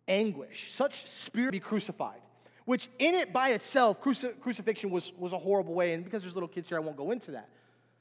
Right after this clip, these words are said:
It's terrible. It was the worst way to go. But he also knew he was about to be separated from the Father. He also knew that the Father was going to pour out his full wrath on him for sin. So imagine,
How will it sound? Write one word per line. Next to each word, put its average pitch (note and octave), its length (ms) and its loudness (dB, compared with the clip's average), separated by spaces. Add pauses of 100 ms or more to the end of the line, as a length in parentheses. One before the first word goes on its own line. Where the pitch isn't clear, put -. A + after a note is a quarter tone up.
(320)
It's - 100 -20
terrible. B3 440 6
It E3 60 -4
was F#3 80 -2
the G3 80 4
worst A#3+ 300 0
way F3+ 400 2
to F3 100 -8
go. D3 320 0 (1400)
But F3 120 4
he G3 40 8
also A3+ 360 4
knew F3 240 2
he D#3+ 160 -6
was F3+ 120 -2
about E3+ 220 -2
to E3+ 60 -16
be D3+ 80 -10
separated D#3+ 540 -4
from C#3 120 -14
the A#2+ 60 -12
Father. G#2+ 320 -12 (1160)
He A3 140 -2
also B3+ 340 4
knew G3 180 4
that F#3 140 4
the E3 80 -2
Father A#3 360 2
was E3+ 120 -2
going F#3 120 -2
to E3 80 -2
pour G#3 320 0
out F3+ 160 0
his F3 160 -8 (140)
full G3 220 4
wrath D3 400 -2 (240)
on G3+ 260 0
him D#3+ 280 0 (240)
for E3 180 0
sin. B2+ 280 -8 (1600)
So D#3 160 -2
imagine, F#3+ 420 4